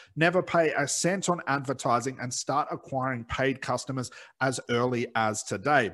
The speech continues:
But it's gonna come down to a new approach in business, systemizing everything you do, and really understanding and developing the right shift in the way you think of seeing your business. Whether you're a coach, hypnotherapist, N L P, or R T T, this process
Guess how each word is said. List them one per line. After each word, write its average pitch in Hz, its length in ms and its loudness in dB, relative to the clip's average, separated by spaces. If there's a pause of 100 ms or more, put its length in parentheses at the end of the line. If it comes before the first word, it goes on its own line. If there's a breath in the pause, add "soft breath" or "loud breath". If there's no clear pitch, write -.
But 147 200 4
it's 117 140 -6
gonna 139 180 -4
come 135 280 -4
down 147 280 2
to 143 300 0
a 120 40 -4
new 143 260 6
approach 175 420 4
in 147 80 -2
business, 135 420 2 (280 loud breath)
systemizing 170 800 6
everything 135 500 4
you 113 140 0
do, 143 320 6
and 120 200 -2
really 202 380 4
understanding 156 640 -2
and 120 100 -4
developing 151 480 2
the 151 100 0
right 156 220 4
shift 190 360 4
in 131 80 2
the 135 60 -2
way 139 120 4
you 131 160 2
think 202 380 0 (340 loud breath)
of 147 240 6
seeing 143 360 0
your 131 140 6
business. 127 420 2
Whether 117 140 0
you're 107 120 4
a - 40 0
coach, 180 380 4 (280 loud breath)
hypnotherapist, 165 760 6
N 175 140 0
L 170 100 4
P, 156 200 4
or 143 120 0
R 151 160 4
T 156 160 -2
T, 143 300 0
this 160 240 2
process 147 560 0